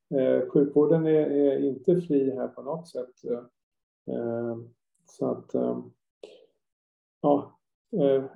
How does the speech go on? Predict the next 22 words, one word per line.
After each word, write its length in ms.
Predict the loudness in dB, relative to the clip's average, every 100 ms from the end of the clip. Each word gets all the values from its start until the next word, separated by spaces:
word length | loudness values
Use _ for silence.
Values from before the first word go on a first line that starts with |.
| _ 2
för 140 | 2
schweizarna 840 | 4 4 4 4 -2 0 2 0
kanske 320 | 2 0 2 6
det 200 | 8 8
är, 440 | 6 2 2 0 -2 -16 _ _ _
är 300 | -4 -2 0
inte 220 | 0 2 4
så 300 | 6 4 2 2
farligt 380 | 6 6 4 0
med 140 | 2
trettio 300 | 4 4 4
procent 520 | 4 2 0 -2 -2
om 280 | 0 0 -2
de 160 | -4 -2
har 180 | -2 0
lägre 300 | 0 0 0
skatt 380 | 0 -2 -2
och 80 | -14
så 120 | -14
vidare. 320 | -14 -12 -12 -12
Så 120 |
att 100 | -14